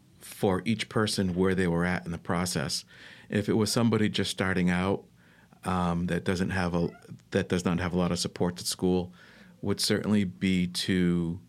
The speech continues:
um, have testing done at school. Have, if you think through the therapist that outside testing, neuropsychs, um, whatever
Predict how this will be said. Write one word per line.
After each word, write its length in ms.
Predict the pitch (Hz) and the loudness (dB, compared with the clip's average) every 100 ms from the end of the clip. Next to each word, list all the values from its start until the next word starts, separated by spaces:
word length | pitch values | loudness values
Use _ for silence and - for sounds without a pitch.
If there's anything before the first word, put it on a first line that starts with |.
| _ _ _ _ _ _ - - | _ _ _ _ _ _ -20 -8
um, 480 | 95 90 85 90 - - | -4 -2 -2 -6 -12 -8
have 240 | 92 95 87 | -2 -2 -2
testing 400 | 98 92 92 92 | -4 -2 0 2
done 160 | 90 | 2
at 100 | 87 | 0
school. 600 | - - 92 90 87 85 - - - - - | -2 0 2 4 2 0 -8 -20 -20 -20 -8
Have, 540 | 95 90 87 85 85 - - - _ _ | -2 0 2 0 -4 -8 -20 -20 _ _
if 180 | 92 - | -6 -2
you 120 | 95 | -4
think 680 | 185 - - 90 - - - _ - | -4 0 2 2 -2 -18 -20 _ -20
through 200 | - 104 | -2 0
the 100 | 90 | 0
therapist 640 | 87 98 92 90 92 87 - | 0 0 0 0 -2 -2 -2
that 240 | 85 - - - - - - _ | -2 -2 -12 -20 -20 -20 -20 _
outside 480 | - 98 - 98 95 | -4 -2 0 0 0
testing, 580 | - 90 - 95 92 95 | -2 -2 0 2 4 4
neuropsychs, 960 | 98 92 92 - 90 90 87 - - - - - - - | 4 2 0 0 0 0 -2 -4 -6 -6 -20 -20 -16 -6
um, 360 | 87 87 82 - | -2 0 -2 -4
whatever 800 | 92 95 95 92 92 92 85 | 0 2 2 2 2 2 0